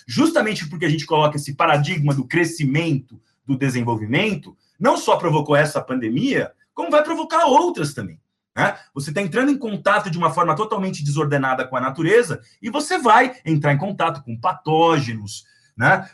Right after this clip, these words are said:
Com formas de vida que, ah, o, os animais domesticados, os seres humanos não estão acu-,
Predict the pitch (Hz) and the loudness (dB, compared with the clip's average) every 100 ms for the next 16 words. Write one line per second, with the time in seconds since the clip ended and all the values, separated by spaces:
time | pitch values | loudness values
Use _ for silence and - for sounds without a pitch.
0 | _ 147 147 - 190 214 165 151 220 254 | _ 0 0 4 4 4 0 0 0 0
1 | 262 156 - - 185 185 147 202 175 156 | 0 0 -6 -8 -6 -2 2 4 4 6
2 | 262 285 208 123 - 143 147 143 - 190 | 6 6 4 -4 0 0 0 -2 0 0
3 | 196 - 220 202 202 226 294 277 - 180 | 0 -8 -8 -4 -4 -4 -2 -4 0 -2
4 | 156 139 | -2 -6